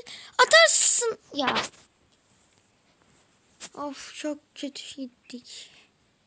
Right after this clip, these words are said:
Tamam, sıkıntı yok. Tamam, hasar vermek için zıpladım.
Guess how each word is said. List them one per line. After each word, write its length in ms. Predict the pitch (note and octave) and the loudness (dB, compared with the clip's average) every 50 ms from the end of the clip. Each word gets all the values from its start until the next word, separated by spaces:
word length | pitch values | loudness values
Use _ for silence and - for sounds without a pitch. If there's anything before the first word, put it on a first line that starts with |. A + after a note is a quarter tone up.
| _ _ _ _ _ _ _ _ _ _ _ _ _ _ _ _ | _ _ _ _ _ _ _ _ _ _ _ _ _ _ _ _
Tamam, 240 | D#4 D#4 D4 C#4+ C4+ | -8 -8 -8 -8 -10
sıkıntı 460 | - - - - C#4+ C#4 C4+ - C#4+ | -12 -12 -12 -12 -14 -12 -12 -10 -10
yok. 220 | C4 B3+ B3+ C4 - - - - - - - - - _ _ _ _ _ _ _ _ _ _ _ _ _ _ _ _ _ _ _ _ _ _ _ _ _ _ _ _ _ _ _ _ _ _ _ _ _ _ _ _ _ _ | -8 -8 -10 -12 -14 -20 -20 -20 -20 -20 -20 -20 -20 _ _ _ _ _ _ _ _ _ _ _ _ _ _ _ _ _ _ _ _ _ _ _ _ _ _ _ _ _ _ _ _ _ _ _ _ _ _ _ _ _ _
Tamam, 240 | C#4+ C#4 C4 C4 C4+ | -16 -14 -12 -10 -8
hasar 420 | C#4+ D4 C#4+ - E4+ E4 E4 D#4 | -6 -6 -4 -2 -2 -2 -2 -2
vermek 380 | D#4 D4+ D4+ D4+ D#4 D#4+ D#4 - | -4 -4 -6 -6 -8 -10 -12 -12
için 220 | - C#4+ C4+ B3+ | -14 -12 -12 -12
zıpladım. 560 | A#3+ A#3+ A3+ - A#3 A#3 A3+ A3+ B3 C4 C#4+ | -14 -16 -16 -14 -14 -12 -12 -12 -14 -16 -18